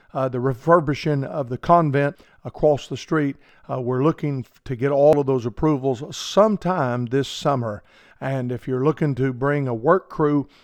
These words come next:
we would love that when we get approval. And so thank you for planning and preparing and helping us, um, in that respect.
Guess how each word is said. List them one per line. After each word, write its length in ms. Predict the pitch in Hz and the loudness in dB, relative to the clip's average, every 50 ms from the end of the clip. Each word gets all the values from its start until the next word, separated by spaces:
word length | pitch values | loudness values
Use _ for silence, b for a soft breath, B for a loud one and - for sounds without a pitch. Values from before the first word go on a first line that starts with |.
| b b b | b b b
we 140 | - 139 139 | -4 -2 0
would 160 | 131 110 117 | 0 -2 0
love 320 | 117 143 160 170 151 120 117 | 4 6 6 6 6 4 0
that 300 | 127 127 127 127 - b b b b b | 0 0 0 0 -2 b b b b b
when 280 | b 139 165 185 185 170 | b 0 2 2 2 2
we 180 | 160 170 170 | 2 2 2
get 200 | 147 131 143 143 | 2 0 2 2
approval. 680 | 139 - - - 165 160 139 110 110 113 107 113 113 b b b b b b | 2 0 0 0 2 2 2 0 -2 -4 -4 -4 -6 b b b b b b
And 200 | 147 143 139 120 | -4 -4 -4 -2
so 240 | - - 135 127 117 | -2 0 0 0 0
thank 240 | - - 175 - - | 0 -2 -2 -2 -2
you 80 | 147 131 | -6 -6
for 160 | - 131 131 | -4 -6 -8
planning 520 | - - 170 175 175 160 151 151 147 143 - | -4 -2 -2 0 0 0 0 -2 -4 -4 -8
and 200 | - 131 120 - | -8 -8 -8 -8
preparing 600 | - - 165 156 - - 170 170 160 151 151 147 143 | -4 -2 -2 -2 0 0 0 0 0 0 0 -2 -2
and 120 | 127 120 | -4 -4
helping 380 | 104 - 190 220 - - 127 120 | -2 0 0 0 0 0 -4 -6
us, 300 | 117 113 117 113 - - | -6 -6 -8 -8 -6 -8
um, 120 | 117 113 b b b b b | -8 -8 b b b b b
in 260 | 147 147 143 139 135 - - - | -2 -2 -2 -2 -4 -6 -8 -4
that 380 | 120 123 120 117 117 - _ _ - | -2 -2 0 -2 -2 -6 _ _ -12
respect. 580 | - 120 110 - - 139 123 104 - _ - | -12 -10 -10 -8 -6 -4 -4 -4 -6 _ -18